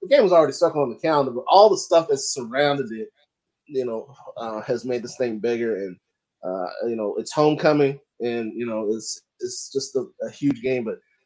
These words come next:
I, I think, I think since this is the tenth year of A S U Stadium, this is probably the biggest home game they've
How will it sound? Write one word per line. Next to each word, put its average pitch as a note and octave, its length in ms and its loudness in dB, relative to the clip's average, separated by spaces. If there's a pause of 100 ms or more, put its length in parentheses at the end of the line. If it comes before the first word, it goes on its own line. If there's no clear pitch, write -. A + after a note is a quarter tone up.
I, D#3 240 4
I - 20 6
think, F3+ 300 0
I E3 80 4
think - 320 0
since - 540 -2 (300)
this F3+ 120 2
is - 60 -10
the F3+ 100 4
tenth A#3+ 320 4
year G3+ 300 10
of - 80 -2
A F#3+ 160 8
S G3 100 4
U G3+ 80 -2
Stadium, G3 520 4
this G#3 140 -14
is F#3 80 -14
probably F3+ 320 8
the C#3 140 -8
biggest D3 320 0
home C#3 220 -2
game A#2 240 -8
they've G2+ 100 -6